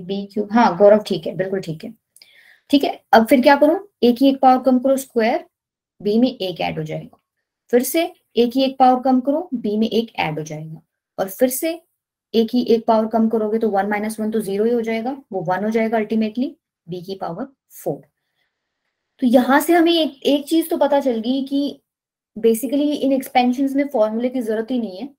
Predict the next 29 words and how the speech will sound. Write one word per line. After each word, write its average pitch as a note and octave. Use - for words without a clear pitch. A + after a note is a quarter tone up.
ये A#3
gradual A#3+
decreasing A#3
और B3
increasing A3+
का B3
पैटर्न G#3+
हमें A3
दिख G3+
रहा A#3+
है, C4
हम A3+
कोई A#3+
भी B3+
expression A3
के A3+
variables G#3
तो A#3+
आराम F3+
से E3+
लिख E3
सकते -
हैं E3
ना। D4
साक्षी A#3+
आपका C#4
भी B3+
ठीक A3+
है। G#3